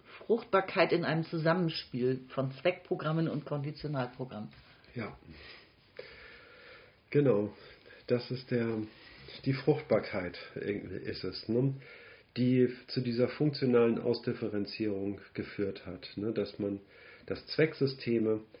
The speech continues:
Speaker 2: eben extra Systeme beauftragen, eine gewisse Neutralität zu wahren, keine
Speaker 1: Mhm.
Speaker 2: eigenen Zwecke zu verfolgen, ne, sondern, äh, sondern einfach nur einen Job gut zu machen, und zwar, wenn es Streit gibt zwischen Zweien,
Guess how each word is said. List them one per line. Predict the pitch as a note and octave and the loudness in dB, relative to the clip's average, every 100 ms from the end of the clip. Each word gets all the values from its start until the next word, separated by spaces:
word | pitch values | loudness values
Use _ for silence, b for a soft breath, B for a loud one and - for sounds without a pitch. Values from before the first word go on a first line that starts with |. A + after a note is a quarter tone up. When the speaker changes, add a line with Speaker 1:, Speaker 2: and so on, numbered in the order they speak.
| B B - | B B 0
Speaker 2:
eben | C3+ A#2+ - | 0 0 -2
extra | D#3 - - A2 F2 F2 - _ _ b b b b _ _ - | -4 -4 -8 -4 -4 -6 -16 _ _ b b b b _ _ -10
Systeme | G#2 A#2+ - D#3 D#3 C3 | -2 -2 2 4 6 4
beauftragen, | - C#3+ C#3+ - - F#2 F#2+ F#2+ | 2 2 2 -2 -2 -2 -2 -6
eine | - A#2 A2 | -2 0 0
gewisse | B2 B2 C3 B2+ | 0 0 0 2
Neutralität | A#2+ C#3 C#3 A#2+ A#2 A#2 - C#3+ D#3 - - | 4 4 2 -2 -2 -2 -4 -4 -4 -6 -10
zu | - G#2+ | -8 -2
wahren, | A2 B2 A2 G2+ A#2 | 0 0 -2 -2 -2
keine | A#2 A#2+ B2 | -2 0 0
Speaker 1:
Mhm. | A2+ | 0
Speaker 2:
eigenen | - A#2 A#2 G#2+ | 0 2 2 -2
Zwecke | - A#2+ A#2+ | -2 -2 -2
zu | - - | -6 -8
verfolgen, | - G#2+ - B2 B2+ A2+ C#3 A#2 | -8 -6 2 2 4 0 -2 -2
ne, | A2 | -2
sondern, | A2 A2 A2+ G#2+ | -2 -2 -2 -2
äh, | A2 F#2+ E2 | -6 -10 -8
sondern | G2 A2 G#2+ | -4 -2 -2
einfach | A#2 B2+ A#2+ | -2 -2 -2
nur | A#2+ A#2+ | -2 -2
einen | A#2 B2 A#2+ | 0 0 0
Job | A2+ A2+ | -2 -2
gut | B2+ B2 | -6 -4
zu | A#2 | -4
machen, | A2+ A2+ A#2+ | -2 -2 -2
und | A2+ | -4
zwar, | A2 A2+ A2 | -2 -2 0
wenn | A2+ | -2
es | A2 - | -2 -4
Streit | - A#2 A#2+ - | -2 0 0 0
gibt | B2 C3 B B B - | 0 0 B B B -10
zwischen | - G#2 G#2+ | -4 -4 -4
Zweien, | - G#2+ A2+ C3 | -2 0 2 0